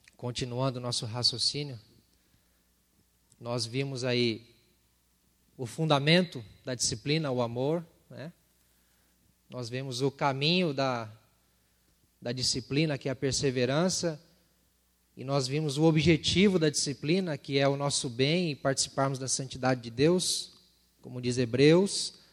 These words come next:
E em quarto lugar, no versículo onze,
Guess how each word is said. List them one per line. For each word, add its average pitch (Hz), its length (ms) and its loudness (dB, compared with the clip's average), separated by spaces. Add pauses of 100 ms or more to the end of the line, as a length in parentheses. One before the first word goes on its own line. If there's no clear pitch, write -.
(1000)
E 147 120 4
em 185 60 4
quarto 185 380 6
lugar, 165 840 4 (240)
no 143 200 -2
versículo 160 600 4
onze, 143 520 2